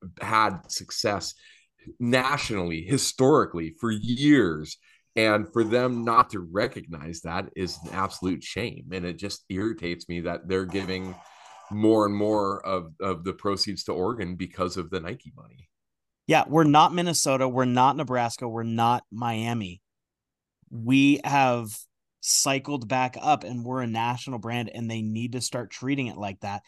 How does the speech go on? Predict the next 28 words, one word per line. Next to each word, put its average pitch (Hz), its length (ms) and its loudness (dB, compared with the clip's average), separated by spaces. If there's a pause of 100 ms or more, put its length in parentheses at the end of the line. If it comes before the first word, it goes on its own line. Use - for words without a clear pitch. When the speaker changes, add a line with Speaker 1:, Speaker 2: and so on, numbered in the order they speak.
(240)
Speaker 2:
And 143 120 -2
it - 120 -4
helps 147 340 0
now 135 220 0
having 123 340 -2
an 107 160 -8
athletic 110 440 -8
director 131 440 -4
who's, 117 300 -8 (120)
uh, - 60 -16 (220)
it, 123 200 -8
by 117 320 -4
all 127 180 -4
intents 123 260 -6
and - 80 -18
purposes, 127 500 -8 (420)
is 127 220 -4
going 123 240 -2
to 113 60 -6
be 120 100 -2
at 117 80 -6
the 113 60 -12
forefront 123 480 -4
of 101 100 -10
making 110 240 -6
sure 110 220 -10
that 104 140 -8
happens. 120 480 -6